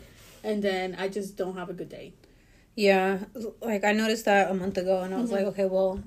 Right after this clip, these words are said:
Speaker 2: definitely my sleep pattern's all off."
Speaker 1: Mm-hmm.
Speaker 2: Like, I would go to sleep, like, twelve, one, two.
Speaker 1: Yeah.
Speaker 2: After, like, me and my boyfriend get off the phone, I'm just, like, so tired the next day. And
Speaker 1: Mm-hmm.
Speaker 2: he's like, "What time did you go to sleep?" And I'm
Speaker 1: Mm-hmm.
Speaker 2: like,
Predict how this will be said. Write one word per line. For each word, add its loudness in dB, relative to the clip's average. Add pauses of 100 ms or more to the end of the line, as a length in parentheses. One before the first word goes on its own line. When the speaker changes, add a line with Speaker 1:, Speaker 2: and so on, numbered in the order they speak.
(160)
Speaker 2:
definitely 0
my 2
sleep -6
pattern's -2
all 2
off." 2
Speaker 1:
Mm-hmm. 0
Speaker 2:
Like, -4 (160)
I 4
would 4
go 4
to 2
sleep, -4
like, 2
twelve, 2
one, 0
two. 4 (220)
Speaker 1:
Yeah. -12 (340)
Speaker 2:
After, 4
like, 4
me 0
and 0
my 0
boyfriend 2
get 2
off 0
the -14
phone, -2
I'm -2
just, -2
like, 2
so 4
tired 4
the 8
next 4
day. 0
And 0
Speaker 1:
Mm-hmm. 2
Speaker 2:
he's 4
like, 4
"What 6
time 4
did 2
you 8
go 12
to 6
sleep?" -4
And 2
I'm 6
Speaker 1:
Mm-hmm. 6
Speaker 2:
like, 2